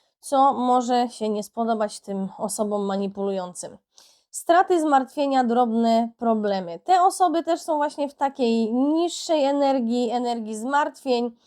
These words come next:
energii problemów ciągłych i chciałoby ich ego, mm, żebyś był, była solidarny i została z nimi w tej mentalności ofiary.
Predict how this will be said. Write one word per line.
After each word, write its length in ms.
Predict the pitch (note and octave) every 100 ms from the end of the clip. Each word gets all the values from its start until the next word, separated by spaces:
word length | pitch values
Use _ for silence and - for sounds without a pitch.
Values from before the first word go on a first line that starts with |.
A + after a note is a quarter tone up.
| _ _ _
energii 460 | G#3 A3 A3 G3+ G#3
problemów 680 | A#3+ C#4 B3+ E4+ E4+ D4+ C4+
ciągłych 800 | - C4+ C4 A3+ A#3 A#3+ - _ _ _ _ _ _ _ _ -
i 60 | A#4+ A#4+
chciałoby 800 | - C#4 C#4+ D#4+ C#4+ C#4 A3+ C4+
ich 180 | A#3+ A#3+
ego, 480 | A3+ A#3 A3+ A#3 A#3 _ _ _
mm, 240 | G#3 G#3 G3+
żebyś 540 | G#3+ G#3 G3+ G3+ -
był, 240 | F#3+ G#3
była 320 | G3 G3+ G#3 G3+
solidarny 600 | - G3+ G3+ A#3 B3 A3+
i 40 |
została 460 | G#3 G#3+ - A#3+ A3
z 80 | G3+
nimi 300 | A#3 A3 A3+ _ _ _
w 20 |
tej 140 | A#3+ A#3+
mentalności 640 | A#3 A#3 A3 A3+ A3+ -
ofiary. 460 | G3 G3 C#4+ C4